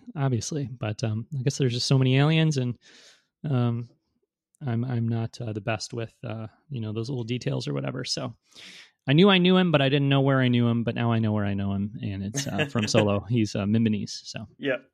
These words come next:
Speaker 1: Uh, almost a little, uh, hey, uh, s-, a, a stretched kind of, uh, connection to Alan Dean Foster there. In fact, maybe they should give him some, uh, royalties, 'cause Mimban, uh, first shows up in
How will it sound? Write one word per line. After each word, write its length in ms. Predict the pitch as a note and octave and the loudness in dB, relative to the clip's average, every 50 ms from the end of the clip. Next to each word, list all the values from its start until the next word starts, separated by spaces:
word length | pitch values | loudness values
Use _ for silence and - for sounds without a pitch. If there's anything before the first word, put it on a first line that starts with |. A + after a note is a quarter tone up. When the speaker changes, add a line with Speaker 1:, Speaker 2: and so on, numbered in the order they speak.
| _ _ _ - - - _ _ - | _ _ _ -20 -20 -20 _ _ 0
Speaker 1:
Uh, 180 | D3+ D3+ D#3+ D3+ | 2 2 2 2
almost 340 | D3+ D#3 E3 E3+ E3 - | 2 2 2 2 2 2
a 40 | - | 2
little, 380 | E3+ E3 E3+ E3+ F3 E3+ E3 D#3+ | 2 2 2 2 2 2 4 4
uh, 340 | D#3+ D#3+ D#3+ D#3 D#3 D#3 - | 4 4 4 2 2 0 0
hey, 400 | - C#3+ D#3+ F#3 G3+ D#3+ A#2+ A2+ | 0 2 2 4 4 2 2 0
uh, 280 | A2 A#2 A#2+ A#2+ A#2+ A#2+ | 0 0 0 0 0 -2
s-, 220 | A#2 - - - - | -4 -6 -8 -6 -2
a, 200 | C#3+ A#2+ A#2 - - | 0 0 0 0 0
a 100 | D3+ A#2+ | -2 -2
stretched 640 | - - - D3 D3 D#3 F#3 - - - - D3+ | -2 -2 0 0 0 0 -2 -6 -10 -12 -14 -12
kind 300 | - - C#3 C3 C3 B2+ | -4 -2 0 0 0 0
of, 200 | B2+ B2+ B2+ B2 | 0 -2 -4 -4
uh, 140 | - B2+ B2 - | -4 -4 -4 -2
connection 480 | - C3+ B2+ B2+ - - C#3+ C3 C3 B2+ | -2 -2 -2 -2 -2 -2 -2 -2 -2 -2
to 280 | - - C#3 C3 C3 C3 | -2 -2 0 0 2 2
Alan 240 | B2 A#2+ B2+ B2+ | 2 2 4 4
Dean 180 | B2+ C3+ C3+ B2+ | 4 2 0 0
Foster 500 | - - C3+ F3 F3 - - A2+ G#2+ G2+ | 0 -2 -4 -4 -6 -4 -4 -4 -4 -2
there. 280 | G2 G#2 G#2 - B2 - - | -4 -6 -6 -8 -10 -10 -6
In 140 | D3 A#2+ A2 | -6 -6 -6
fact, 320 | - - G2+ G2 - - | -6 -8 -10 -8 -6 -4
maybe 140 | A2+ A2+ A2+ | -2 0 2
they 80 | A#2+ | 0
should 180 | A#2 - B2+ A#2 | 0 -2 -2 0
give 120 | B2+ B2+ | 2 4
him 140 | C3 D#3 E3+ | 4 4 2
some, 300 | - - A2+ G#2+ G#2+ G#2 - _ _ - - - _ _ _ _ _ - | 0 -2 -4 -6 -6 -8 -10 _ _ -20 -20 -20 _ _ _ _ _ -6
uh, 340 | G#2+ G#2 G2+ G2+ G#2 A2 G#2+ - _ _ _ _ _ _ _ _ _ | -4 -4 -4 -4 -4 -6 -10 -12 _ _ _ _ _ _ _ _ _
royalties, 520 | C#3+ A2 A2 A2 G#2+ - - C3 B2+ - - | -6 -4 -2 -2 -2 -4 -6 -8 -8 -8 -6
'cause 240 | - B2+ A#2 G#2 A2 | -4 -4 -4 -2 0
Mimban, 580 | B2 C#3 D3 C#3 B2 A2+ A2+ A2+ A#2+ B2 A#2+ - - | 0 0 2 2 2 0 0 0 -2 -4 -6 -8 -8
uh, 380 | A#2+ A2 G#2+ G#2+ G#2+ G#2+ G#2+ A2 | -6 -4 -4 -4 -4 -4 -6 -8
first 300 | - - B2 A#2+ - - | -10 -8 -8 -6 -6 -4
shows 240 | - A2 G#2+ G2+ - | -4 -4 -2 -2 -4
up 160 | G#2+ G#2+ - _ | -6 -8 -10 _
in 380 | - B2+ G#2+ G#2 G#2 G#2+ G#2+ G#2+ | -12 -10 -8 -8 -6 -8 -8 -10